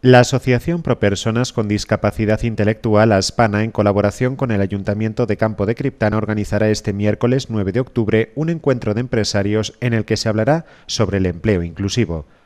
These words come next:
Una iniciativa con la que se intentará promover la contratación de personas con discapacidad en diferentes empresas y durante la cual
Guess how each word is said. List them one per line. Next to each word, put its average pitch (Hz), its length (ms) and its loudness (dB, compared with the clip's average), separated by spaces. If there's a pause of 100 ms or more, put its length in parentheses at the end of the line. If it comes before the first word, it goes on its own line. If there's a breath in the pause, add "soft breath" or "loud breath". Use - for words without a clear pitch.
(400 soft breath)
Una 110 140 -2
iniciativa 123 540 -2
con 123 120 0
la 110 100 0
que 110 120 -4
se - 140 -6
intentará 98 500 -2
promover 139 400 0
la 151 120 -2
contratación 101 640 -4
de 107 80 -2
personas 107 500 -4
con 95 160 -6
discapacidad 113 680 0 (380 loud breath)
en 113 140 -2
diferentes 98 640 -2
empresas 87 680 -4
y 127 80 -6
durante 147 300 -2
la 175 100 0
cual 120 320 2